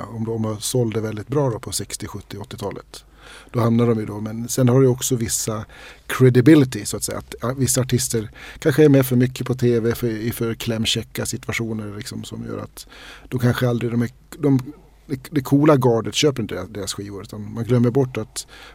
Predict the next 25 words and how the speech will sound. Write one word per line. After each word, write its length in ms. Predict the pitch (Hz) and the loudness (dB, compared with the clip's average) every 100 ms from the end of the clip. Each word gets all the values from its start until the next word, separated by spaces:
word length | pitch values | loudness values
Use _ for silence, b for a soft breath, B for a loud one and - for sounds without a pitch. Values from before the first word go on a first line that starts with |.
| - | 0
bakom, 460 | 139 131 151 135 | 2 4 4 4
skrapar 380 | 123 139 131 147 | 4 4 4 6
man 120 | 143 120 | 4 4
på 100 | 110 | 0
ytan 400 | 107 - 104 104 | -4 -6 -6 -6
på 80 | |
det 60 | 107 | -8
här 40 | 101 | -6
töntiga 360 | 107 104 110 | -6 -6 -6
omslaget, 480 | 101 101 107 101 101 | -6 -6 -8 -10 -8
så 140 | - | -6
finns 260 | 107 123 117 | -2 0 0
det 60 | 117 | -4
under 280 | 120 104 | -4 -6
en, 100 | 101 | -10
en, 220 | 104 107 104 110 | -10 -10 -10 -12
en 160 | 107 104 | -12 -12
skiva 380 | - 117 107 107 | -8 -8 -8 -10
i, 40 | 104 | -8
i 40 | |
världsklass. 640 | 107 110 - 131 131 - - _ _ _ B B B B | -8 -6 -6 -6 -6 -10 -14 _ _ _ B B B B
Och 100 | 131 | 4
de, 260 | 147 151 151 | 6 6 4
de 220 | 151 143 | 6 6
är, 200 | 143 | 6